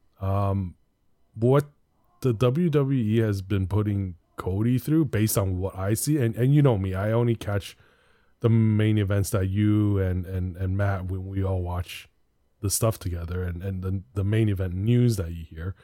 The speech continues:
it seems like it's like they're not really giving him the opportunity to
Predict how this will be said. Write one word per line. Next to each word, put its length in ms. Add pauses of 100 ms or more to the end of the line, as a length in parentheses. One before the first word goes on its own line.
(440)
it 160
seems 380
like 220
it's 200
like 300 (1400)
they're 220
not 260
really 240
giving 420
him 460 (800)
the 320
opportunity 1080 (1000)
to 140